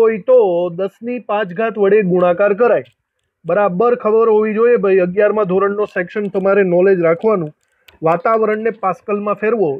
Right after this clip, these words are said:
દસની પાંચ ઘાત વડે ગુણાકાર. ચલો, તો બંને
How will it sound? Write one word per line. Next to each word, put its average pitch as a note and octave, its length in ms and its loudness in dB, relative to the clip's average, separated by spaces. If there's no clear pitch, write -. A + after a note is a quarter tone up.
દસની G#3 400 -4
પાંચ G3 320 0
ઘાત F#3 260 -2
વડે D#3+ 180 4
ગુણાકાર. C#3 400 -2
ચલો, A#3 180 4
તો G#3+ 100 0
બંને G#3 300 -2